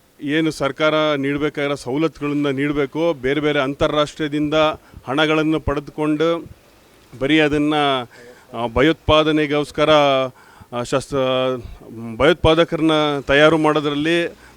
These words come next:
ಭಾರತದ ಮೇಲೆ, ಆ, ಪಿತೂರಿ ಮಾಡೋದ್ರಲ್ಲಿ ನಿರತರಾಗಿದ್ದಾರೆ. ಅಲ್ಲಿರೋಂಥ ನಾಗರಿಕರಿಗೆ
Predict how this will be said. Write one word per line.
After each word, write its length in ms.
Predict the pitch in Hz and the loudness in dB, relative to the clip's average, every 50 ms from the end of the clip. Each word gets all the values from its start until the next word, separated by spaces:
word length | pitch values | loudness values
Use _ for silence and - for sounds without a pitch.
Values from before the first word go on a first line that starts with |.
| - 113 | -4 0
ಭಾರತದ 380 | 120 135 151 156 151 160 160 151 | 4 4 4 2 0 -4 -2 0
ಮೇಲೆ, 840 | 151 156 151 151 147 151 147 147 143 143 139 139 135 135 131 131 127 | 0 0 2 0 0 2 2 2 2 2 2 2 2 2 0 0 -2
ಆ, 600 | 123 _ - - - - - - 117 117 123 123 | -6 _ -20 -20 -20 -20 -20 -12 -8 -6 -6 -2
ಪಿತೂರಿ 400 | - - 156 - - 185 185 180 | 0 0 0 4 6 6 6 6
ಮಾಡೋದ್ರಲ್ಲಿ 840 | 165 156 156 156 156 143 151 156 156 156 160 156 151 151 147 143 - - 139 123 123 | 6 4 2 2 2 0 0 0 0 2 2 2 4 2 2 0 -2 -4 -6 -6 -2
ನಿರತರಾಗಿದ್ದಾರೆ. 840 | 139 151 156 147 170 156 147 147 147 143 139 131 135 135 143 160 170 | -2 -2 -2 0 0 2 2 2 2 0 -2 -2 0 0 0 0 -2
ಅಲ್ಲಿರೋಂಥ 600 | - 131 113 123 139 147 147 143 147 143 135 - | -4 -4 -6 -4 -2 -2 0 0 -2 -2 -2 -2
ನಾಗರಿಕರಿಗೆ 1080 | 135 127 123 123 139 143 147 147 147 147 131 147 143 143 143 131 147 170 170 165 156 | -2 0 0 0 0 0 0 0 -2 -2 -2 -4 -4 -2 -2 0 2 2 2 2 0